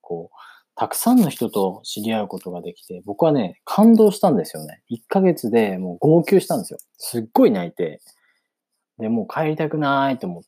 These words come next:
て。で、その次に、次の年に僕はイギリスを決意したんですけどね。イギリスに行くことを決意したんですけど。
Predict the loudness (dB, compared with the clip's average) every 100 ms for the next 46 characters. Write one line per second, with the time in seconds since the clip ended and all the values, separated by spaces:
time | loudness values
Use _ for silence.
0 | -20 -20 _ _ -6 0 2 0 0 0
1 | 0 0 -2 -6 -2 2 4 4 2 2
2 | 2 2 0 -4 -4 -4 -6 -8 -8 -8
3 | -14 _ _ _ _ _ -6 -4 -6 -8
4 | -14 -20 -20 -18 -10 -6 -4 -4 -4 -6
5 | -8 -4 0 2 2 -2 -6 -14 -16 -20
6 | -20 -20 -20 -20